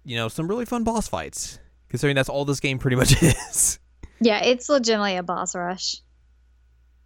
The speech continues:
Speaker 1: It's the two thousand five version of Cuphead. <laughs>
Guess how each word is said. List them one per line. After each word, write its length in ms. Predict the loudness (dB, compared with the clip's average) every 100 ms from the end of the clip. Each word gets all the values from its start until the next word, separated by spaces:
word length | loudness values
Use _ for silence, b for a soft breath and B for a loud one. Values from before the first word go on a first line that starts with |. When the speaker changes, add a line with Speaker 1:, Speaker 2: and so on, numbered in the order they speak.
| _ _ _ _ _ _ _ _ _ -14
Speaker 1:
It's 140 | -10
the 80 | -6
two 140 | 0
thousand 260 | 2 2 2
five 260 | 0 0
version 300 | 0 -2 -2
of 80 | -6
Cuphead. 440 | -6 -6 -8 -12
<laughs> 60 | -12